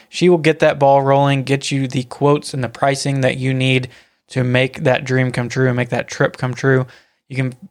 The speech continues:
reach her at detour to neverland dot com slash little bit of Disney, and that link is down in the show notes.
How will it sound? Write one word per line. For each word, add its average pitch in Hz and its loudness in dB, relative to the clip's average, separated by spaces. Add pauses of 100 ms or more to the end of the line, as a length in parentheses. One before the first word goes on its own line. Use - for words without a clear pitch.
reach 160 0
her 151 2
at 135 -4
detour 156 0
to 143 -2
neverland 131 0
dot 139 0
com 135 0 (260)
slash 135 0
little 135 0
bit 131 0
of 120 -2
Disney, 156 0 (340)
and 147 0
that 135 2
link 135 0
is 120 -4
down 123 0
in 127 -6
the 120 -4
show 143 0
notes. 143 2